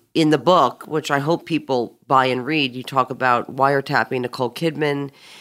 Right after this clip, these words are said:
and, uh, a-, and that Marty Rathbun discovered the main upset had been what?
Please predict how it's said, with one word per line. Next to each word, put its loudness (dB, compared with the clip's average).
and, 0
uh, -2
a-, -8
and 0
that -2
Marty 0
Rathbun 0
discovered -4
the -4
main 0
upset -4
had -4
been -4
what? 0